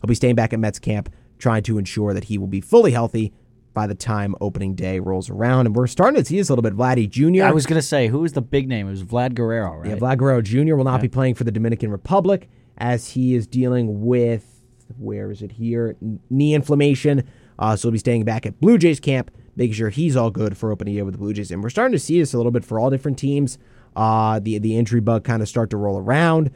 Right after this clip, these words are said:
Speaker 1: Uh, I mean, this stuff, this stuff happens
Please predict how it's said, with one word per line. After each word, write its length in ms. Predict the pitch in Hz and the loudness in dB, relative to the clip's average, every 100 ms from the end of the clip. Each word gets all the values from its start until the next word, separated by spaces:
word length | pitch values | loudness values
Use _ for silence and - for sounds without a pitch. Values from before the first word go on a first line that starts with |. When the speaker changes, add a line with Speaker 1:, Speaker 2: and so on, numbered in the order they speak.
| - _ _ - | -10 _ _ -4
Speaker 1:
Uh, 580 | 117 123 127 127 127 120 | 0 2 2 0 0 -2
I 60 | 139 | 0
mean, 160 | 151 | 0
this 140 | 156 147 | 0 0
stuff, 320 | - 180 - _ | 2 2 2 _
this 140 | 156 | -4
stuff 200 | - 156 131 | 0 0 2
happens 540 | 135 143 170 170 - | 0 2 0 -2 -6